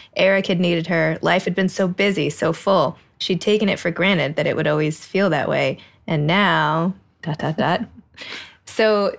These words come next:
did you draw on your own experience, or your, how old are your kids? Or did, is this from a place of,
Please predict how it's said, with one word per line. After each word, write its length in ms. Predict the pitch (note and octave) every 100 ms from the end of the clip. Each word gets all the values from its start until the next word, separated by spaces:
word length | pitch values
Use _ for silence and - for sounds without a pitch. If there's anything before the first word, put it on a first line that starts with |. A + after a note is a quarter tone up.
| F3
did 200 | A3 G#3+
you 100 | A#3
draw 220 | A3 G#3
on 200 | G#3 G3
your 240 | F#3 E3+ -
own 220 | F3+ F#3+
experience, 560 | G3+ - G#3 B3+ D4
or 100 | F#3
your, 400 | E3+ E3 E3 D#3+
how 160 | F3+ G3
old 200 | G3 F3
are 60 | E3+
your 160 | E3
kids? 300 | D#3+ - -
Or 140 | C#3+ D#3
did, 220 | E3 E3
is 160 | F3+
this 160 | F#3 E3
from 400 | - F#3 F#3 F3+ - - -
a 80 |
place 400 | F3 - E3 D#3+
of, 420 | E3+ C#3 C#3+ -